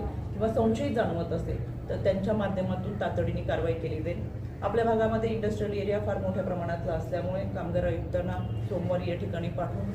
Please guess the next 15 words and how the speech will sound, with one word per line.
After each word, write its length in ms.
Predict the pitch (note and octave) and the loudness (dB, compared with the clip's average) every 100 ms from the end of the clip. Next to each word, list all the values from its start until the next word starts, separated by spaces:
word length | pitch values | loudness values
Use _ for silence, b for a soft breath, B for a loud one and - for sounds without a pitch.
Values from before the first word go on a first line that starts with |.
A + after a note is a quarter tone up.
| B B - G3 | B B 0 2
या 80 | |
भागामध्ये 540 | G#3 G3 G3 G3 G3+ G3+ | 2 2 2 2 4 2
वर्किंग 520 | F3+ - G3 G3 G#3+ | 2 0 -2 -4 -2
वुमनची 340 | F#3 G3+ G3 | 0 0 2
संख्या 360 | G#3+ F#3+ F3 E3+ | 2 0 2 0
असेल, 240 | E3 E3 | 0 -2
बाहेरगावून 480 | E3+ F3 G3+ F#3 F#3+ | -2 0 0 2 0
येणाऱ्यांची 480 | F#3+ F#3+ G3+ G3+ G3+ | 0 2 2 0 0
संख्या 340 | G#3 F3 F3 | 0 0 0
असेल, 260 | E3 - - B B - F#3+ | 0 -2 -4 B B 0 2
यासाठी 360 | F#3+ G3+ G#3 | 4 2 2
चाचपणी 500 | - F3+ F3 F3 F3+ | 0 0 0 0 -2
केली 260 | - F3+ - | -2 -2 0
जाईल, 260 | F#3+ F#3+ | 0 -2
त्यांच्या 540 | F#3 E3 F#3 F3+ F3+ | -2 -2 -2 -2 -2